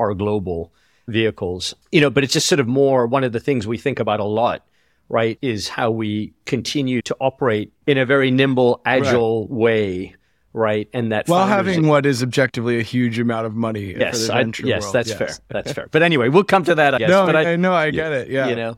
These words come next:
Speaker 1: so look, my journey has been really, you know, as an entrepreneur, an operator, you know, and an investor across sort of different parts of my career in the U S and in India. I was in the U S until I moved to India to start up Lightspeed's business in two thousand and eight.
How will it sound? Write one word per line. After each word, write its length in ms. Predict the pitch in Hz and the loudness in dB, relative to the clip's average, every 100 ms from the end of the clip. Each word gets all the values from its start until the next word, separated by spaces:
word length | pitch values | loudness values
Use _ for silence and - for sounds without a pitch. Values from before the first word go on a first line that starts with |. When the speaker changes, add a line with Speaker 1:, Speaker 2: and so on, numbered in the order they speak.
| _ | _
Speaker 1:
so 140 | - | 2
look, 140 | 240 208 | 2 4
my 180 | 185 240 | 2 2
journey 440 | 180 180 180 180 | 2 2 2 2
has 180 | 170 120 | 2 0
been 340 | 117 139 135 | 0 0 0
really, 540 | 135 151 170 143 117 - | -2 0 2 0 -2 -2
you 100 | 139 | 0
know, 200 | 127 123 | 2 2
as 180 | 117 98 | 0 0
an 240 | 113 104 - | 0 -2 -4
entrepreneur, 640 | 120 117 - 131 123 127 | -6 -6 -6 -4 0 0
an 60 | 113 | 0
operator, 720 | 110 - 120 113 113 113 107 - | -2 -2 -2 0 0 0 -2 -6
you 260 | 135 147 117 | -10 -4 -2
know, 160 | 107 | -2
and 100 | 107 | -2
an 80 | 104 | -4
investor 640 | 104 101 107 110 - 117 104 | -4 -4 -4 -4 -2 -2 -2
across 360 | 92 120 98 | -4 -6 -6
sort 160 | - 117 | -4 -4
of 180 | 98 - _ _ _ - | -4 -10 _ _ _ -8
different 320 | 120 123 - | -6 -6 -6
parts 320 | 123 110 - | -4 -4 -6
of 100 | - 104 | -8 -6
my 140 | 104 | -6
career 500 | - 120 117 113 107 - - | -6 -2 0 0 -2 -6 -10
in 120 | 110 | -6
the 80 | 98 | -4
U 260 | 107 110 | -2 -2
S 400 | 107 113 - - - | -2 -4 -6 -8 -8
and 120 | 120 120 | -6 -4
in 100 | 110 | -4
India. 460 | 110 107 104 104 - _ _ _ | -4 -2 -2 -2 -8 _ _ _
I 80 | 110 | -4
was 240 | 117 110 - | -4 -4 -4
in 180 | 151 127 | -2 0
the 100 | 117 | 0
U 240 | 110 104 | 0 0
S 260 | 107 98 - | -2 -4 -6
until 300 | 110 - 107 | -6 -4 -4
I 100 | 104 | -4
moved 560 | 104 107 107 95 - - | -4 -4 -4 -6 -12 -18
to 200 | - 120 104 | -8 -4 -4
India 380 | 110 104 101 90 | -4 -4 -4 -6
to 100 | 123 | -8
start 320 | - - 107 98 | -8 -4 -2 -4
up 140 | 98 | -6
Lightspeed's 460 | 117 107 - 107 80 | -6 -8 -8 -8 -4
business 480 | 110 92 107 101 - | -4 -4 -6 -6 -8
in 120 | 95 | -8
two 160 | - 104 | -8 -6
thousand 340 | 110 95 98 | -6 -6 -8
and 120 | 95 | -6
eight. 260 | 110 117 117 | -4 -4 -6